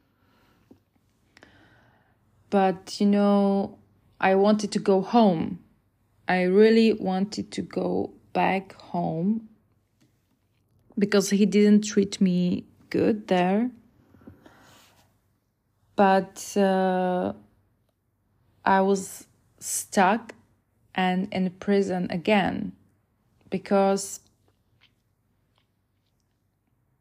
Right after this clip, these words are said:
you know, when I flew there, we, we picked, uh, different planes on different dates.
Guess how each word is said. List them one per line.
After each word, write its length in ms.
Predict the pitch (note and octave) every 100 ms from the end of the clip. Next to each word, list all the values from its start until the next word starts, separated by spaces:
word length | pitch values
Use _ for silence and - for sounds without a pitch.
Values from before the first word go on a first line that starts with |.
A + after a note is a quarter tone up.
| _ _ _ _ _ _ _ _
you 80 | G3
know, 380 | G3+ G3+ F#3+ - _ _ _ _ _ _
when 200 | G3 G#3+
I 140 | A3
flew 460 | A3 - - A3+ A#3+
there, 500 | F#3+ E3+ D#3+ E3+ G3 - - _ _ _ _ _ _ _ _ _ _ _ _ _ -
we, 760 | G3 G#3 G3+ G3+ G3 G3 G3
we 140 | G3+ G#3
picked, 640 | G#3 G#3+ G3+ - - -
uh, 840 | G3+ F#3+ F#3 F#3 F#3 F3+ F3+ F#3 - -
different 520 | F3+ G3 - F#3 F3
planes 580 | F3 E3+ G2 F2 - - _ _ _ _ _ _ _ _ _ _ _ _ - -
on 140 | F#3+ F3+
different 380 | F3 - F3+ F3
dates. 520 | E3+ - - -